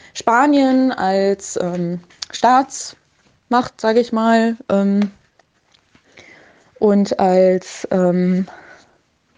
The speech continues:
ja, als die, die, die eigentlich die Verantwortung tragen und, ähm, finde ich die eigentlich sehr unkooperativ.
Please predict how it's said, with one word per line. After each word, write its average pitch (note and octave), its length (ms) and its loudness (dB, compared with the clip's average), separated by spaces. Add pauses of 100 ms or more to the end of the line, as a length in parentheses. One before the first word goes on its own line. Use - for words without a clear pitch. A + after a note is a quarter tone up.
(1500)
ja, G#3+ 160 2
als F#3 240 -2
die, A#3 160 0
die, G#3+ 140 -2
die F#3 120 0
eigentlich G3+ 340 -2
die F3 100 -8
Verantwortung - 540 -4
tragen F3 380 -4
und, E3+ 300 -6
ähm, F3 360 -2
finde G3 260 0
ich - 160 -8
die A3 180 0
eigentlich F3 360 -2
sehr - 320 0
unkooperativ. E3+ 1300 -4